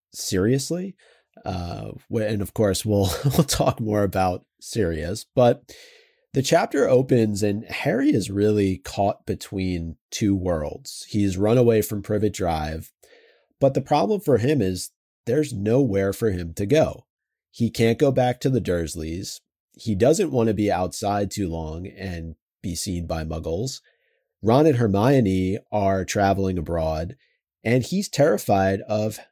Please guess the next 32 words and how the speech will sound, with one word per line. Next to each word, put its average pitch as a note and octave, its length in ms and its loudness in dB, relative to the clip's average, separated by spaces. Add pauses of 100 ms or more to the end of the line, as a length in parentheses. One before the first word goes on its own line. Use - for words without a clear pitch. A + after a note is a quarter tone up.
having F2+ 340 -2
been E2+ 140 -2
expelled F#2+ 680 -4
from A2+ 200 -2
Hogwarts. A#2+ 800 0 (520)
Again, F2+ 480 0 (180)
this F#2+ 200 0
is F2+ 120 -4
a F2+ 60 -2
recurring E2 460 -4
trend D#2 320 -8
for D#2+ 120 0
Harry. F#2 380 2 (800)
And, A#2+ 460 2
uh, C3 420 4 (560)
have C#3 240 0
we A3 120 2
ever C4+ 180 2
been C3+ 320 2
in, C3 280 0
in A#2 160 -2
a G#2 80 -4
similar E3 600 0
kind B2+ 260 -2
of G#2+ 80 -2
situation G#2 720 -2
in G#2 300 -6
that F#2+ 340 -2 (420)
we A#2 200 4
made B2 360 6
a B2+ 80 6
knee-jerk G#2 680 2